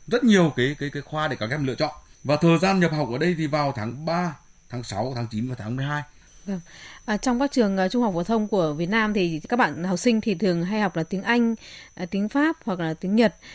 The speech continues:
Speaker 2: Tuy nhiên thì tiếng Hàn Quốc thì cũng chưa được nhiều người biết đến. Vậy thì, à, khi mà các bạn muốn đi du học Hàn Quốc thì có cần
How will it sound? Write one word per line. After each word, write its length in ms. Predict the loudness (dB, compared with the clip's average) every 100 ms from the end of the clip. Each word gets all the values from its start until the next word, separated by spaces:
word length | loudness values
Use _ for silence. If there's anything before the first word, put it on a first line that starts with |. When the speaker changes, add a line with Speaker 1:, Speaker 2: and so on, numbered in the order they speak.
| -6 4
Speaker 2:
Tuy 80 |
nhiên 180 | 6 6
thì 80 | 6
tiếng 180 | 2 2
Hàn 200 | 2 2
Quốc 200 | 0 2
thì 120 | 0
cũng 300 | 0 -4 -4
chưa 240 | 0 2 4
được 120 | 4
nhiều 200 | 2 2
người 160 | 0
biết 100 | 0
đến. 320 | 2 2 2 -2 -10 -12
Vậy 220 | 0 2 4
thì, 300 | 4 6 6
à, 180 | 4 0 -2 -4 2
khi 160 | 4
mà 140 | 6 4
các 140 | 2
bạn 300 | 0 2 0
muốn 180 | 2 2
đi 120 | 2
du 120 | 2
học 100 | 2
Hàn 140 | -2 0
Quốc 240 | 0 2
thì 200 | 0 0
có 160 | -2 -2
cần 560 | 0 2 0 -4 -8